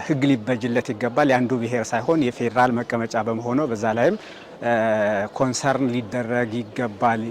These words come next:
የሚሉ ዝርዝር ጉዳዮች አሉ። ሌላው የስትራክቸራል ችግሮች አሉ፣ የመልካም አስተዳደር ችግሮች አሉ። ቤዚክሊ ደግሞ አሁን ደግሞ እየተፈጠረ ያለው የዚህ የጦርነት ጉዳዮቹ በምክክርና ጄኒውንሊ መንግስት ፈቃደኛ ሆኖ፣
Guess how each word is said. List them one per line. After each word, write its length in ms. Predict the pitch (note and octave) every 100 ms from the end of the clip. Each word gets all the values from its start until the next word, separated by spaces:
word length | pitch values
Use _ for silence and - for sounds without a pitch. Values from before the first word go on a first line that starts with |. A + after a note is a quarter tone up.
| C3
የሚሉ 340 | A#2+ A#2+ C3 E3+ F3 - - -
ዝርዝር 340 | A#2 C3 C3
ጉዳዮች 340 | C3 A#2+ C3 -
አሉ። 120 | D#3+ G#3
ሌላው 300 | F3 F#3+ B3 A3 B2
የስትራክቸራል 920 | A#2 A#2 A2+ A#2 - D#3+ - D3 C3
ችግሮች 400 | - B2 B2 -
አሉ፣ 200 | A2+ A#2+ D#3+ F3+
የመልካም 420 | B2+ C#3 C3 C#3
አስተዳደር 400 | B2+ - A#2 A#2
ችግሮች 360 | - A2+ A#2 -
አሉ። 180 | A#2 C3+ D#3+ - - -
ቤዚክሊ 440 | D3 C#3+ C#3+ C#3 C3
ደግሞ 220 | C3 D#3
አሁን 220 | C#3 C#3
ደግሞ 160 | C3 C3+
እየተፈጠረ 560 | C3 A#2 - A#2+ B2 A#2
ያለው 360 | A#2 A#2+ C3+ C#3
የዚህ 260 | A#2 B2 A#2 A2+ A#2 A2+ A2 A2 - - D3+
የጦርነት 540 | B2 C3 B2 B2+ A#2 A#2
ጉዳዮቹ 520 | A2 A#2 A#2 - F3+
በምክክርና 680 | C#3 C3 - C3 - A#2+ C#3 C#3+
ጄኒውንሊ 540 | B2+ F#3 G3 F#3+ F3 E3
መንግስት 380 | C#3+ B2+ E3 -
ፈቃደኛ 500 | C#3+ B2+ A2 A2+ A2 G2+ F#2 - - - G#2+
ሆኖ፣ 260 | B2 A#2+